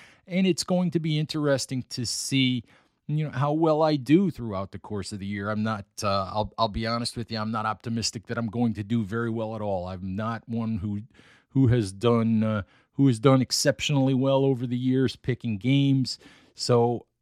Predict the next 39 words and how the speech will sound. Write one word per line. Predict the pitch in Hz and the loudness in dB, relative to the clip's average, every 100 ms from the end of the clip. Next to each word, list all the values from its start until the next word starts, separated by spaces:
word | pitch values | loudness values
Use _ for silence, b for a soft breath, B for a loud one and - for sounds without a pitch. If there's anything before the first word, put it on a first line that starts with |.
| _ _ | _ _
I'm | 117 120 123 120 | 6 6 6 4
not | 123 120 - | 4 2 0
sure | - 120 | 2 4
I'm | 113 | 4
gonna | 117 | 4
do | 110 95 117 | 2 2 0
very | 92 113 113 | 2 0 2
well, | 104 110 110 110 107 | 0 0 0 0 0
uh, | 107 | 0
making | 107 113 113 - 107 | 4 4 4 2 2
these | 110 110 | 2 0
picks | - 113 - - | -6 -10 -10 -4
either. | 117 113 110 104 b b b - | -2 0 -2 -6 b b b -2
But, | 107 - - | -2 -2 -4
uh, | 113 104 92 - _ _ _ _ _ _ - - | 2 2 2 -4 _ _ _ _ _ _ -20 0
I | 107 | 2
looked | 113 113 - | 4 4 2
at | 113 - | -4 -2
this, | 113 113 - - | -2 0 0 0
uh, | 120 117 107 | 2 2 2
single | - 120 117 | 0 -2 0
game | 107 113 117 | 2 2 2
parlay, | - 113 113 110 110 | 2 2 2 -2 -4
took | - - | -6 -8
the, | - 90 - - | -8 -14 -16 -10
the, | 98 98 90 | -6 -6 -8
the | 98 | -10
simple | - - 143 135 131 123 | -10 -4 -2 -2 -2 0
option, | 120 120 - - 117 b b b b _ | 0 -2 -4 -6 -6 b b b b _
took | - 127 - _ _ _ | -2 -2 -2 _ _ _
the | 107 104 101 90 | -4 -2 -2 -4
Titans | - 127 123 120 - | -2 -2 -2 -6 -2
to | 120 | -2
win, | 113 113 110 104 b b b - | 0 0 -2 -4 b b b -4
Giants | - 117 123 113 | 2 4 4 2
to | - | -4
cover | 107 - 110 104 | -8 -6 -6 -6
the | 95 | -10
spread, | - - - 113 104 98 | -12 -14 -8 -4 -4 -4